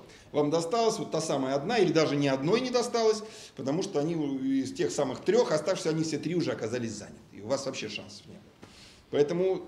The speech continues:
это есть иллюзия некоторых, что мы выбираем. Значит, подчеркиваю, что бывает у нас серьезно сбит прицел.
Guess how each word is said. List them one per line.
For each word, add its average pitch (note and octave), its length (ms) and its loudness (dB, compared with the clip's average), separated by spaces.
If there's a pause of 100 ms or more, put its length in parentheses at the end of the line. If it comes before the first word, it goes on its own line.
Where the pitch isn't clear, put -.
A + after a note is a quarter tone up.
это F#3 220 -2
есть G3+ 280 0
иллюзия C3+ 360 -2
некоторых, A2+ 320 -6
что - 140 -10
мы G#2+ 100 -8
выбираем. E3+ 520 0 (280)
Значит, G#2 280 -10 (120)
подчеркиваю, D#3+ 560 0
что - 160 -6
бывает E3+ 580 8
у C3+ 60 -2
нас C3 220 -4
серьезно F3 500 2
сбит D#3+ 320 -4
прицел. A#2+ 400 -2